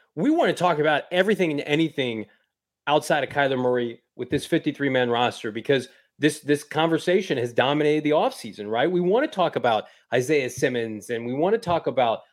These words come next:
Hollywood Brown and Rondale Moore, but this has dominated the news cycle for better or worse. This has been a lightning rod. And so when the Cardinals finally get the deal done, they finally put pen to paper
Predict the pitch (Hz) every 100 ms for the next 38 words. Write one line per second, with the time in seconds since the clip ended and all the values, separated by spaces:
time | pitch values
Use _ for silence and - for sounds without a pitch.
0 | _ _ 147 143 131 123 123 120 113 113
1 | 110 113 131 123 120 113 110 107 92 _
2 | _ _ 123 160 - - 123 196 190 190
3 | 151 147 156 147 139 123 131 196 196 107
4 | 87 85 - 117 139 151 131 117 175 120
5 | - 131 147 156 120 139 120 123 190 190
6 | 120 113 101 98 - 135 120 151 139 135
7 | - 185 180 151 - - 214 254 220 240
8 | 226 190 190 139 95 73 _ _ _ _
9 | _ _ 147 143 185 190 226 226 208 185
10 | - _ _ _ 185 196 185 156 113 -
11 | -